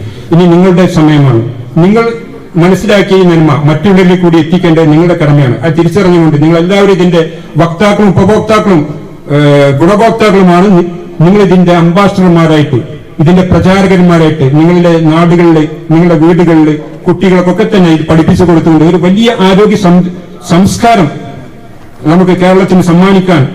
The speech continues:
മെക്സോന്റെ എല്ലാ മെമ്പർമാർക്കും സാധ്യമാവട്ടെ എന്ന് പറ-, ആശംസിച്ചുകൊണ്ട് മെക്സോന്റെ ഈ, ഏഹ്, പുത്തൂർ പള്ളിക്കുള്ള എല്ലാ സാരഥികളും, കാരണം ഇത്രയും വലിയൊരു പ്രോഗ്രാം സംഘടിപ്പിക്കുന്നതിന്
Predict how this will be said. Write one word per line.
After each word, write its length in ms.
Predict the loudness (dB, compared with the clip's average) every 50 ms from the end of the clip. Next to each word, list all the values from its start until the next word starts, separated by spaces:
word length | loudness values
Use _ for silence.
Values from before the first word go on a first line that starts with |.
| -10 -6 -2
മെക്സോന്റെ 460 | -2 -2 -2 -2 -2 0 0 2 2 2
എല്ലാ 320 | 2 2 0 0 0 2
മെമ്പർമാർക്കും 840 | 2 2 2 2 0 0 0 0 0 0 2 0 0 0 0 -2 -2 -4 -10 -12 -8 -4
സാധ്യമാവട്ടെ 580 | -2 0 2 2 2 2 2 2 0 0 0 0
എന്ന് 200 | 0 2 0 0
പറ-, 320 | 0 -2 -2 -2 -4 -4 -4 -4
ആശംസിച്ചുകൊണ്ട് 680 | -4 -2 0 0 0 0 0 0 0 2 2 2 0 -2 -4 -8 -14 -10 -6 -2
മെക്സോന്റെ 420 | -2 -2 0 0 0 0 2 2 2
ഈ, 200 | 2 2 2 2 2 0 0 -2 -2 -2
ഏഹ്, 360 | 0 0 2 2 2 0 0
പുത്തൂർ 300 | 0 -2 -2 0 0 0
പള്ളിക്കുള്ള 380 | 0 0 0 0 0 0 0 0
എല്ലാ 240 | 0 0 0 -2
സാരഥികളും, 580 | 0 0 0 0 0 2 2 2 2 2 0 0
കാരണം 180 | 0 0 0 0
ഇത്രയും 360 | 0 0 0 2 2 2 2
വലിയൊരു 240 | 2 2 2 0 0
പ്രോഗ്രാം 400 | 0 0 0 0 2 0 0 0
സംഘടിപ്പിക്കുന്നതിന് 720 | 0 0 0 0 0 0 0 0 2 2 2 2 0